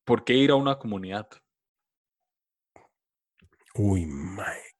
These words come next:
Speaker 2: esa es de las, de las cosas menos valoradas hoy,
Speaker 1: <laughs>
Speaker 2: creo.
Speaker 1: Puede
Speaker 2: Y
Speaker 1: ser.
Speaker 2: me en-, me encanta que, que, que la toques porque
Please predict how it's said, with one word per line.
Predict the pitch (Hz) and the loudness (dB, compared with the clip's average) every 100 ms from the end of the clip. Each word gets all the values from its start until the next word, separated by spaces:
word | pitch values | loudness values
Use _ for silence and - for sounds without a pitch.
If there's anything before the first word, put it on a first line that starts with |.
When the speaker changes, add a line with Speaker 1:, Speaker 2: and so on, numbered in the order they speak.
| - | -8
Speaker 2:
esa | 113 110 - | -2 0 0
es | 113 107 107 | 2 2 2
de | 113 104 | 4 4
las, | 98 95 92 - - _ _ _ _ _ _ _ _ _ _ _ _ _ _ - | 4 0 -2 -6 -10 _ _ _ _ _ _ _ _ _ _ _ _ _ _ -2
de | 101 | 0
las | 92 90 | 0 -2
cosas | - 110 110 107 | -2 0 2 2
menos | 104 104 113 117 110 | 2 2 4 4 4
valoradas | 107 98 95 98 101 - | 2 2 0 0 -2 -2
hoy, | 90 92 98 _ _ _ | -4 -4 -10 _ _ _
Speaker 1:
<laughs> | - 117 - - | -16 -16 -8 -2
Speaker 2:
creo. | 104 90 80 _ _ _ _ _ _ _ _ _ _ _ _ _ - | 0 0 -6 _ _ _ _ _ _ _ _ _ _ _ _ _ -6
Speaker 1:
Puede | 107 | 2
Speaker 2:
Y | 110 | 6
Speaker 1:
ser. | 107 | 8
Speaker 2:
me | 101 | 6
en-, | 90 90 _ _ | 4 0 _ _
me | - 107 | 2 4
encanta | 98 98 _ - 120 123 123 131 | 2 -2 _ -6 0 2 2 0
que, | 123 113 - | 0 0 -2
que, | - 104 95 - | -4 -4 -4 -6
que | 101 | -6
la | 101 | -4
toques | 95 110 98 107 | -2 -2 0 -2
porque | - 95 - 95 90 | 0 -2 0 -4 -4